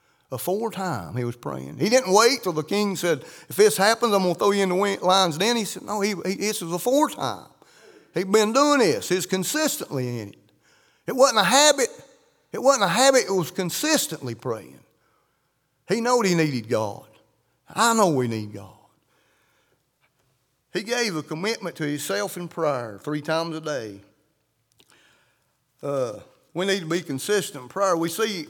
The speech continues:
Daniel consistently spending time with God. Then the next thing is the conviction. We see Daniel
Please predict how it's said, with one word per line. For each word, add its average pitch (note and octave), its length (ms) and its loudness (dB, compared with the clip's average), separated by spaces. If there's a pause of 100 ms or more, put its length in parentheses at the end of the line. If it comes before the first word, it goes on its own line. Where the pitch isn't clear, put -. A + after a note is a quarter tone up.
Daniel F#3+ 340 0
consistently D3 840 -6
spending E3+ 460 -8
time F3+ 340 -8
with C3 180 -12
God. C#3+ 440 -8 (180)
Then F3+ 100 -4
the F#3+ 80 -6
next B3 280 -4
thing F3+ 200 -2
is F3+ 360 -4 (180)
the C#3 80 -12
conviction. E3 520 -2
We G3 140 -4
see G3 280 -4
Daniel F3 500 -2